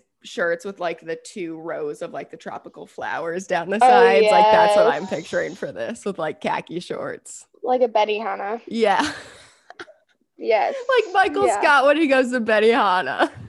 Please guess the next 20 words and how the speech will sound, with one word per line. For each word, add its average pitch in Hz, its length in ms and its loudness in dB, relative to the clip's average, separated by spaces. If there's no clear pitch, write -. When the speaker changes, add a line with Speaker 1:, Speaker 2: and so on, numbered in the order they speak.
Speaker 2:
Yeah. 226 420 2
Mm-hmm. 240 360 -10
Speaker 1:
And 403 100 -4
then 381 120 -2
he 370 80 2
comes 330 300 0
back, 285 240 0
Speaker 2:
Mm-hmm. 262 280 -8
Speaker 1:
or 247 120 2
no, 285 160 2
that's 269 260 0
when 311 100 -2
he 285 100 -2
goes 247 180 0
to 285 80 -4
Jamaica 202 400 -2
Sandals 180 360 -2
when 175 100 -4
he's 175 120 -8
like, 185 160 -4